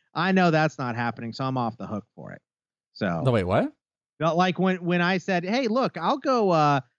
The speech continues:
Speaker 1: I'll go get your thing signed. You just bring it to me and I'll go get it done." I know that's not happening 'cause you're not gonna
Speaker 2: I
Speaker 1: bring
Speaker 2: would,
Speaker 1: it
Speaker 2: you know
Speaker 1: to me.
Speaker 2: what?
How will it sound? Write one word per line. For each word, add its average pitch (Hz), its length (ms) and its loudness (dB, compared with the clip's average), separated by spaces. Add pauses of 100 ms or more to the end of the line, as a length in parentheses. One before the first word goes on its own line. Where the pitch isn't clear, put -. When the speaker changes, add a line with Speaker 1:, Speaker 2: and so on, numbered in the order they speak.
(100)
Speaker 1:
I'll 320 180 -2
go 180 240 4
get 147 300 0
your 139 140 0
thing 139 280 0
signed. 190 400 0
You 285 120 2
just 220 240 0
bring 247 200 0
it 151 140 0
to 139 100 -2
me 117 180 -2
and 113 120 -2
I'll 185 160 4
go 160 160 2
get 143 140 2
it 127 140 -2
done." 139 400 0 (320)
I 175 180 -2
know 180 180 4
that's 170 240 2
not 135 180 -2
happening 117 380 -6
'cause 113 180 -10
you're 131 80 -4
not 120 220 -2
gonna 104 160 -8
Speaker 2:
I 185 80 6
Speaker 1:
bring 220 100 4
Speaker 2:
would, 247 140 4
Speaker 1:
it - 20 2
Speaker 2:
you 185 80 6
know 190 60 4
Speaker 1:
to 190 60 4
me. - 20 4
Speaker 2:
what? 175 260 4